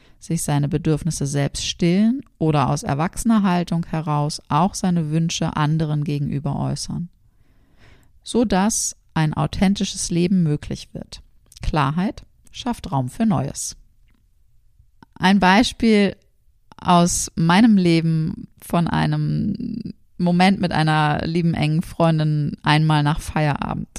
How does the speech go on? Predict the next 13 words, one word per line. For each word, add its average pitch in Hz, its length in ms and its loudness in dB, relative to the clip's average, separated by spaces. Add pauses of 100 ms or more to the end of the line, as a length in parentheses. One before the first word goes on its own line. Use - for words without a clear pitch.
(640)
Ich - 120 -12
erinnere 202 280 4
mich 180 240 0
an 165 300 0
einen 160 200 0
Feierabend 180 840 0 (320)
nach 165 480 0
tagsüber 170 840 0
viel - 360 -2
Klientenkontakt, 175 1300 0
an 156 120 -2
dem 165 180 0
ich 165 260 -4